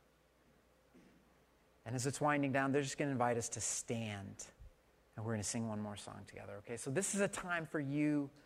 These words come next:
to meet with Jesus around his table. And, and of course, Scripture reminds us to prepare our hearts, to confess our sin.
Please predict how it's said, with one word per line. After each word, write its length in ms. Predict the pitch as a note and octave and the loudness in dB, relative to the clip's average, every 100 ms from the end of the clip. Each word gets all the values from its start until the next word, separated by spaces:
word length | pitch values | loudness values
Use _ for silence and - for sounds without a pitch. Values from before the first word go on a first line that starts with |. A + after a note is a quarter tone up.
| - - - _ - | -20 -20 -20 _ -10
to 80 | D3 | -2
meet 200 | C3 A#2+ | -2 -2
with 140 | A2+ | -4
Jesus 680 | - A2 G#2 G#2 A2 - - _ _ _ - G#2+ | -8 -10 -10 -12 -14 -14 -16 _ _ _ -12 -6
around 180 | A2 | -4
his 140 | G#2 - | -4 -4
table. 320 | A2+ G#2+ A2 | -4 -4 -4
And, 160 | A2 B2+ C3 - - - - | -6 -8 -14 -20 -20 -20 -10
and 80 | C3+ | -8
of 80 | - | 8
course, 420 | D#3+ D3 - - - - | 8 8 4 -4 -12 -4
Scripture 400 | - - F#3+ F3+ | 2 6 6 8
reminds 340 | E3+ D#3 D#3 C#3+ | 10 10 6 2
us 120 | C#3 | -4
to 100 | C3 | -6
prepare 380 | C3 - D3 C#3 | -6 0 4 4
our 80 | |
hearts, 460 | C3 C3+ A#2 - - - | 6 2 2 -4 -18 -14
to 60 | |
confess 440 | - A#2+ C#3 C3+ - | -10 -2 2 2 0
our 100 | B2+ | -4
sin. 220 | - | -6